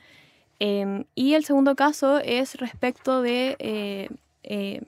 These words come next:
la mujer haitiana Joan Florville, quien, em, personalmente es el caso que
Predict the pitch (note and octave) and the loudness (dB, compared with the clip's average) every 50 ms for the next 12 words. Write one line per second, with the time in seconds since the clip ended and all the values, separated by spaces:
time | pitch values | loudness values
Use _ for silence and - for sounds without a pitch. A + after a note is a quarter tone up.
0 | _ _ _ D#4+ - - G#3 G#3 G3+ - - A#3 A#3 A#3 - A#3 A#3 A#3+ A#3+ A3+ | _ _ _ -14 -6 -4 -2 -2 -2 -2 -2 -2 0 0 0 0 0 0 0 0
1 | A#3 A3+ A#3 A#3 - - A3+ G#3+ G#3 G#3+ G3+ G#3 _ - - - - - - - | 0 -2 -2 -2 -4 -6 -6 -4 -4 -6 -6 -6 _ -16 -20 -20 -20 -20 -20 -20
2 | _ _ _ _ _ - - A3 G#3+ G#3+ G#3+ G#3 G#3 G#3 G#3 G3+ - - - - | _ _ _ _ _ -2 0 2 2 2 2 0 0 -2 -4 -4 -6 -8 -10 -6
3 | - G#3 G3+ G3 F#3+ F#3+ G3 - - _ _ _ _ _ _ _ _ _ - - | -4 -4 -2 -2 -2 -2 -4 -6 -10 _ _ _ _ _ _ _ _ _ -6 -4
4 | G#3 G#3 - A3 A3 A3+ A#3+ B3+ C4 - C4+ B3+ - B3 - C4+ B3+ A#3 - A#3+ | -4 -2 0 0 2 2 2 2 2 2 2 0 0 0 -2 -2 -2 2 2 2
5 | B3+ B3 - C#4 C#4 B3 - A#3+ A#3 A#3+ C4 C#4 | 2 2 2 0 0 0 0 -2 0 0 -2 -4